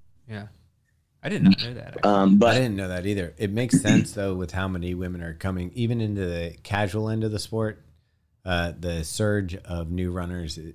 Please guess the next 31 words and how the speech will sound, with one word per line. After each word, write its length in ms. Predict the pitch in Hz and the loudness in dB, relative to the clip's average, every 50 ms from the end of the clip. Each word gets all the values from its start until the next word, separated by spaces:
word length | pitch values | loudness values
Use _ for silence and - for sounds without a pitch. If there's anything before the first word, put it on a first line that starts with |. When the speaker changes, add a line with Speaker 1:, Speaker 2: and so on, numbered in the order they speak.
| - | -10
Speaker 3:
is 320 | - 95 90 85 80 78 - | -8 -6 -6 -6 -6 -10 -10
heavily 380 | - 90 87 85 85 78 76 73 | -8 -8 -8 -6 -8 -10 -10 -12
female. 420 | - - 80 78 76 71 69 - - _ | -10 -10 -10 -10 -10 -12 -14 -16 -18 _
Speaker 1:
Hmm. 100 | 64 60 110 - _ _ _ _ _ _ _ _ _ _ _ _ _ _ _ _ _ _ _ _ _ _ _ _ _ _ _ _ _ _ _ - - - | -16 -16 -16 -16 _ _ _ _ _ _ _ _ _ _ _ _ _ _ _ _ _ _ _ _ _ _ _ _ _ _ _ _ _ _ _ -18 -2 2
Speaker 2:
Yeah. 300 | 104 101 104 101 98 98 - - | 4 4 4 4 2 0 -2 0
Huh. 140 | - 104 98 98 - _ _ _ _ _ _ _ _ _ _ _ _ _ _ - - - _ _ _ _ _ _ _ - | 0 0 0 0 -4 _ _ _ _ _ _ _ _ _ _ _ _ _ _ -20 -20 -20 _ _ _ _ _ _ _ 2
Um, 500 | 101 107 107 101 101 98 95 95 110 - - _ _ _ _ _ _ _ _ _ _ | 4 4 6 6 6 6 4 2 0 -2 -8 _ _ _ _ _ _ _ _ _ _
yeah, 200 | - 117 147 156 | 4 4 6 6
I 40 | 147 | 6
don't 140 | 185 220 185 | 6 6 6
know. 260 | 147 175 180 127 - - _ - | 6 6 6 4 0 -2 _ -8
That's 140 | - 110 127 | -4 0 0
a 20 | |
good, 100 | 127 127 - | 2 2 4
that's 180 | 117 123 127 | 2 2 4
a 40 | 120 | 4
really 180 | 110 113 117 113 107 | 4 4 4 4 2
good 80 | 101 | 2
question. 340 | - - - - - 98 92 - - - 104 104 - - 107 | 2 2 2 2 0 -2 -2 -2 -6 -10 -10 -10 -8 -2 0
<laughs> 80 | - 117 110 - | 2 2 2 0
Speaker 1:
<laughs> 460 | - 175 156 135 107 147 139 110 - - _ _ - - - - - - - _ _ _ _ | -2 -2 0 -2 -2 -4 -6 -8 -12 -14 _ _ -20 -20 -20 -20 -20 -20 -20 _ _ _ _
Um, 500 | - 120 120 117 113 107 101 95 95 101 - - - _ _ _ - | -6 -4 -2 -2 -2 -4 -4 -6 -10 -12 -16 -20 -20 _ _ _ 4
Speaker 2:
But 200 | 120 127 - 139 | 6 8 8 10
no, 160 | 147 160 147 - | 8 8 8 8
no. 380 | 135 139 151 147 151 156 - - _ - | 8 8 8 8 6 4 2 -2 _ 2
I 60 | 131 | 4
mean, 200 | 151 160 151 143 | 6 6 6 6
like, 240 | 113 127 123 117 - - - | 6 4 2 2 0 -4 -4
we 240 | 120 117 127 131 123 | 0 2 4 4 4
had 240 | 120 131 123 113 107 | 4 4 2 4 4
the 340 | 113 110 104 101 98 98 | 4 4 4 2 2 -2